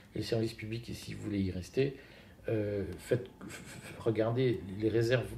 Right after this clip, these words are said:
les réservoirs de postes à l'Éducation nationale. Objectivement, maintenant, pour être prof à un concours, prof de maths, il faut quatre sur vingt à l'épreuve de maths. <laughs> Donc, euh, voilà. Euh, je, je serais vous, je regarderais ces pistes-là.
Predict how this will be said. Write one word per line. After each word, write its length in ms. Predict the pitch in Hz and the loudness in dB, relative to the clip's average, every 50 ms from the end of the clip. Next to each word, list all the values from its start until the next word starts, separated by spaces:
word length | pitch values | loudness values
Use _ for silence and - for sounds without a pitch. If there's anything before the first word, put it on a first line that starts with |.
| - | -4
les 60 | 117 | 0
réservoirs 480 | 110 113 123 120 131 123 117 120 120 113 | 2 4 6 6 6 6 6 6 4 4
de 60 | 113 | 4
postes 320 | 104 - - 127 117 - - | 2 2 2 2 2 4 4
à 40 | |
l'Éducation 480 | 113 104 101 104 104 107 101 - - 110 | 4 4 2 0 -2 -4 -2 -2 -2 -4
nationale. 440 | 104 95 - - 113 127 139 143 143 - - - - - - - | -4 -2 0 2 4 4 4 4 2 -2 -10 -16 -18 -16 -8 -4
Objectivement, 760 | - 120 120 120 123 123 123 - 127 120 113 117 131 143 147 | -2 0 2 2 2 0 0 -2 -2 -2 2 4 6 8 8
maintenant, 520 | 143 123 113 110 - - 139 143 143 135 110 | 8 6 2 0 0 2 4 4 4 4 4
pour 220 | 95 - 113 117 | 0 2 4 4
être 120 | 110 - | 4 4
prof 380 | - - - - 139 131 - - - | 0 4 6 6 6 6 4 0 -2
à 60 | 110 | 0
un 80 | 107 110 | 0 0
concours, 560 | 107 - 107 104 92 - 156 156 151 151 - - - - - - | 0 -2 -4 -6 0 4 6 6 6 6 4 -2 -12 -18 -8 2
prof 220 | - 127 117 107 | 4 4 6 6
de 80 | 117 120 | 6 6
maths, 260 | 131 151 156 - - | 8 8 6 6 4
il 80 | 113 | -2
faut 160 | - - 151 147 | 0 2 2 0
quatre 400 | - - 151 139 - - - - | 6 8 8 8 8 6 -4 -4
sur 180 | - - 135 - 110 110 113 | -2 -2 -2 0 0 2 4
vingt 320 | 120 139 151 147 127 120 120 | 6 8 8 8 6 4 4
à 60 | 113 | 2
l'épreuve 400 | 113 117 113 117 - 120 120 120 | 2 2 2 2 2 2 2 4
de 60 | 123 | 4
maths. 280 | 123 117 113 - - - - - - - | 2 2 2 0 -2 -6 -6 -6 -4 -4
<laughs> 180 | 139 - - | -6 -4 -4
Donc, 260 | - 139 - - - - | -6 -6 -6 -8 -2 0
euh, 60 | - 139 - - - - - - - - - - - - - - - - - | 0 0 0 -2 -12 -18 -20 -20 -20 -18 -18 -16 -14 -14 -14 -14 -16 -16 -2
voilà. 400 | - 131 127 123 113 - - - - - - - | 4 8 10 10 10 8 6 2 -8 -14 -4 0
Euh, 500 | - 117 113 113 110 110 110 107 104 104 101 104 113 110 101 101 | 2 4 6 6 6 6 6 6 4 2 0 -2 -6 -8 -8 -8
je, 580 | 98 113 - - - - - 104 110 117 117 123 | -8 -8 -8 -8 -8 -8 -8 -8 -8 -6 0 2
je 80 | 127 131 | 4 4
serais 200 | 127 - - 143 | 6 8 8 8
vous, 160 | 143 165 175 | 10 10 8
je 80 | 156 143 | 8 8
regarderais 680 | 120 120 127 120 117 120 120 120 123 123 123 120 - | 6 6 6 6 6 6 6 6 8 6 6 4 2
ces 160 | - - - | -2 -6 -10
pistes-là. 500 | - - 113 107 - - 113 101 95 98 | -10 -8 -10 -10 -4 0 0 0 0 0